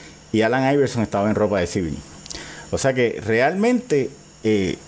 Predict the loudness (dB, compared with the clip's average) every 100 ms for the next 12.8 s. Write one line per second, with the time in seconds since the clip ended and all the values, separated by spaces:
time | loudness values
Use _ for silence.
0 | -20 -20 -20 -2 2 4 4 4 4 4
1 | 4 2 2 0 2 2 4 4 4 2
2 | 2 4 4 2 2 2 2 4 4 2
3 | -4 -16 -20 -20 -20 -6 -2 0 0 2
4 | 2 2 0 0 2 4 4 4 0 0
5 | 2 2 0 -2 0 0 -2 -6 -14 -2
6 | -2 0 2 4 4 2 0 2 0 2
7 | 0 0 2 4 2 0 -6 -16 -2 2
8 | 4 4 4 4 6 6 4 4 4 4
9 | 4 4 2 0 0 0 2 0 0 0
10 | 2 2 2 -2 0 2 4 4 2 0
11 | 0 2 4 2 2 2 2 2 2 2
12 | 2 0 0 -2 -4 -4 -6